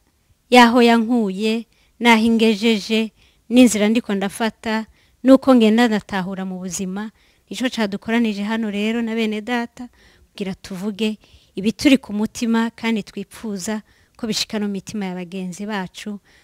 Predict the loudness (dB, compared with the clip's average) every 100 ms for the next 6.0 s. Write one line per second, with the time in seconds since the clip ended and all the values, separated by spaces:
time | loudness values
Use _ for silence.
0 | _ 2 6 6 6 0 0 0 0 -2
1 | -2 -2 -6 -10 -14 -16 -14 -14 -8 0
2 | 4 4 4 4 4 4 4 2 -12 -20
3 | -20 -20 -8 4 10 10 12 10 8 6
4 | 6 8 8 8 4 4 2 -2 -2 0
5 | 0 -2 -2 0 0 0 -4 -4 -2